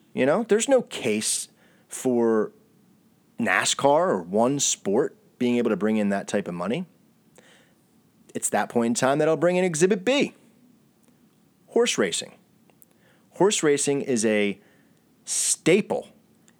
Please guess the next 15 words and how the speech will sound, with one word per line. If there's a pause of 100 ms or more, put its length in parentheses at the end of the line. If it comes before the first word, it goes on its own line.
(160)
in
America. (640)
And
I
feel
like
nascar (360)
can
kinda
take
the
blueprint
that
they
have